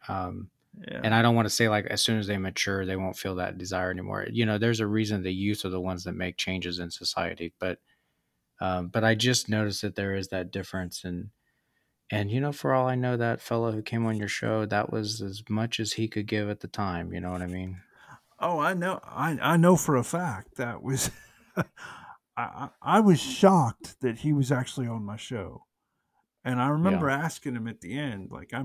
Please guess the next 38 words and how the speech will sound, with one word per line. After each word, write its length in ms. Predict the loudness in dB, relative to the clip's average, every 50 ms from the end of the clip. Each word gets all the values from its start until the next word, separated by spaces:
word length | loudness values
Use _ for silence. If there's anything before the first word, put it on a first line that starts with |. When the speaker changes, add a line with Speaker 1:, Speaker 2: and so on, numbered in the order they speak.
| -6 -8 -8
Speaker 2:
asked 300 | -6 -6 -6 -6 -6 -8
him 80 | -10
off 180 | -10 -10 -10 -8
the 80 | -8 -6
air, 240 | -6 -8 -10 -14 _ _ _ _ _ _ _ _ _ _ -10
"Are 80 | -8
you, 200 | -6 -8 -8 -8 -6
are 80 | -6 -4
you 140 | -2 -2 -2
sure 260 | 0 2 2 4 4
you 140 | 4 2 2
want 160 | 2 0 -2
me 80 | -4
to 60 | -6 -6
release 360 | -6 -6 -6 -8 -8 -10 -12 -14
this? 400 | -16 -16 -14 -14 -16 -18 -18 _ _ _ _ _ _ -12
Are 40 | -10
you 100 | -8 -6
sure?" 380 | -6 -4 -4 -4 -6 -6 -10 -18 _ _ _ _ _ _ _ _ _ _ _ _ _ _ _ _ _ _ _ _ _ _ _ _ _ _ _ _ _ _ 0
"Yeah." 360 | 4 4 4 4 4 0 -6 -10 _ _ _ _ _ _ _ _ _ _ _ _ _ _ _ _ _ _ _ _ _ _ -6 -4
"Okay." 400 | -4 -2 -2 -2 -2 -2 -2 -6 _ _ _ _ _ _ _ _
Speaker 1:
Good 180 | 0 0 2 2
to 40 | 4
go. 360 | 6 8 8 8 6 4 0 -2 -4
Speaker 2:
<laughs> 0 | -4 -4 -4 _ -6 -6 -6 -6 -8 -8 -8 -8 _ _ -10 -10 -10 _ _ _ -12 -8 -6 -4 -4 -6 -8 _ _ _ _ _ _ _ _ _ _ _ _ _ _ _ _ -16
Yeah. 220 | -12 -12 -10 -12 -12 _ _ _ _ _ _ _ -20 -20 -20 -20 -12 _
And 160 | -4 -2 0 0
I 100 | 0 0
even, 380 | 0 0 0 0 -2 -2 -4 -6
I 160 | -4 -2 -2
even 240 | 0 0 -2 -2 -4
titled 500 | -4 -4 -4 -2 -2 -2 -2 -2 -2 -4
it, 140 | -4 -4
like, 260 | -6 -8 -8 -10 -10 -8
so 200 | -6 -4 -4 -2
he'd 180 | -2 -2 -2
be 140 | 0 0 0
anonymous, 720 | -2 -4 -6 -4 -4 -2 -2 -2 -2 -2 -4 -6 -8 -12